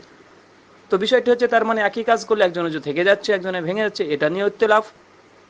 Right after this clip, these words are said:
তার মানে হালালকে হারাম আর হালালকে হারাম করা, এর বিধান কে দেওয়ার অধিকার রাখে? আল্লাহ সুবহানাহু ওয়া তাআলা পবিত্র কোরআন সূরা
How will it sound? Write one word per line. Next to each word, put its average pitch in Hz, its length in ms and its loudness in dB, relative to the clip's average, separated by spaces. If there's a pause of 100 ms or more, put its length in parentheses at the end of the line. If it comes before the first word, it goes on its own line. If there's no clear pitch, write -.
(580)
তার 202 120 2
মানে 202 140 0
হালালকে 208 420 2
হারাম 202 260 2
আর 190 80 4
হালালকে 185 440 2
হারাম 180 300 0
করা, 190 180 2
এর 156 160 0
বিধান 170 360 -2
কে 202 160 4
দেওয়ার 190 240 4
অধিকার 196 320 2
রাখে? 196 240 0 (400)
আল্লাহ 143 220 2
সুবহানাহু 151 140 -6
ওয়া 175 120 -2
তাআলা 175 140 0
পবিত্র 175 400 -4
কোরআন 180 200 0
সূরা 165 200 -4